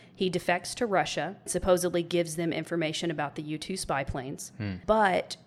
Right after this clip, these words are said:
Speaker 1: when he gets to Russia, he is treated with suspicion because they realize this guy is probably a C I A plant.
Speaker 2: 'Cause he's got a military background and
Speaker 1: Yeah.
Speaker 2: has all this contact
Speaker 1: And
Speaker 2: with
Speaker 1: it was very suspicious how he got there.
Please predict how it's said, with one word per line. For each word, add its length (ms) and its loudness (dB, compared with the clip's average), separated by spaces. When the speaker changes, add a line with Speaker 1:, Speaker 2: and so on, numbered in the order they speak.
Speaker 1:
when 280 4
he 180 0
gets 320 0
to 180 -6
Russia, 580 0
he 160 2
is 140 -2
treated 420 0
with 160 -4
suspicion 800 -4
because 300 -4
they 180 -2
realize 800 -2
this 180 -4
guy 160 -4
is 100 -4
probably 520 -4
a 40 -4
C 220 -4
I 60 -4
A 320 -6
plant. 260 -4
Speaker 2:
'Cause 140 -6
he's 160 -6
got 180 -4
a 60 -6
military 580 -6
background 560 -6
and 100 -6
Speaker 1:
Yeah. 60 -8
Speaker 2:
has 140 -8
all 160 -2
this 160 -10
contact 600 -10
Speaker 1:
And 140 4
Speaker 2:
with 60 4
Speaker 1:
it 80 2
was 160 0
very 340 0
suspicious 460 -6
how 140 -4
he 100 -6
got 400 -6
there. 380 0